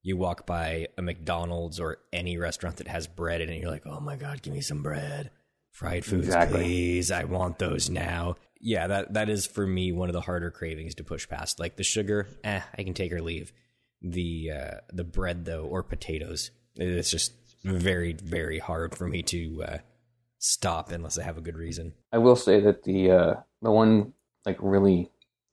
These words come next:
Speaker 2: really good thing that came out of it was that I've discovered, uh,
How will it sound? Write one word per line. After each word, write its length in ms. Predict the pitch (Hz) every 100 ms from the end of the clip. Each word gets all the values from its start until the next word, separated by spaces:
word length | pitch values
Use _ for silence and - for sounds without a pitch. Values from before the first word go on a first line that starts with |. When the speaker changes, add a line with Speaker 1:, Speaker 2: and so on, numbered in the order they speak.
| _ _ 117
Speaker 2:
really 280 | 104 101 95
good 300 | 92 90 -
thing 160 | 92 85
that 120 | -
came 220 | - 90
out 180 | 82 82
of 100 | 82
it 160 | 82
was 260 | 90 85 90
that 140 | 98
I've 220 | 82 85 82
discovered, 640 | 92 - 95 90 92 85
uh, 420 | 90 87 85 85